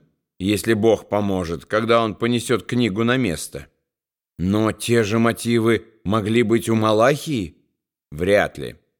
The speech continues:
Малахий имел сколько угодно времени, чтобы обыскать стол Винанция, ведь он оставался здесь один закрывать здание.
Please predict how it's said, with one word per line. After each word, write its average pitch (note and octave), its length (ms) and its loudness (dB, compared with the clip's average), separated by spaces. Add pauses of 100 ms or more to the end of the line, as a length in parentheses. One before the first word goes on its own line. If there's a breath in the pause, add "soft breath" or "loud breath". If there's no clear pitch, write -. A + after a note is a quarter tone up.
(380)
Малахий G#2+ 640 0
имел A2 260 0
сколько G#2+ 480 -2
угодно G#2+ 500 2
времени, G#2 440 0
чтобы F#2+ 280 0
обыскать G2 500 0
стол G2 280 -2
Винанция, F#2 720 -4 (380)
ведь F#2+ 340 -4
он C3 280 2
оставался G#2+ 600 0
здесь G2 420 -2
один G#2 540 0 (200)
закрывать G#2 600 0
здание. F#2 680 -4